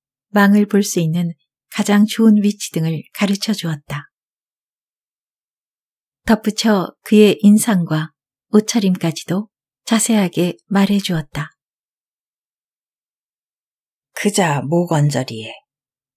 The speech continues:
Speaker 2: 불이나 끓는 물에 댄 듯한 큰 흉터가 있지 않소?
Speaker 1: 낸시가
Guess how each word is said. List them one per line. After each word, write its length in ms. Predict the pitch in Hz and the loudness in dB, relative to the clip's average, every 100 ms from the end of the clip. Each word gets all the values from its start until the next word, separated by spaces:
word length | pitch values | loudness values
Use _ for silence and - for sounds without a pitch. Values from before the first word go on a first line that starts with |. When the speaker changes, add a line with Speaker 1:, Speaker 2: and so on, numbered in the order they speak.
| _ | _
Speaker 2:
불이나 600 | - 196 208 175 127 120 _ | -4 0 2 2 -2 -6 _
끓는 340 | - 233 220 214 | 2 4 4 2
물에 300 | 170 143 139 | 0 -4 -4
댄 220 | 147 135 | -6 -6
듯한 440 | 139 143 - 131 _ _ _ _ _ _ _ - | -6 -10 -14 -14 _ _ _ _ _ _ _ -2
큰 160 | 269 254 | 4 4
흉터가 560 | - 247 269 262 170 | 6 4 4 0 -4
있지 280 | 131 143 151 | -4 -6 -6
않소? 460 | 131 135 - 135 _ _ _ _ _ _ _ _ _ _ _ _ _ _ _ _ _ _ _ | -6 -8 -10 -12 _ _ _ _ _ _ _ _ _ _ _ _ _ _ _ _ _ _ _
Speaker 1:
낸시가 720 | 214 220 226 - 185 185 - | 6 8 6 0 -2 -2 -6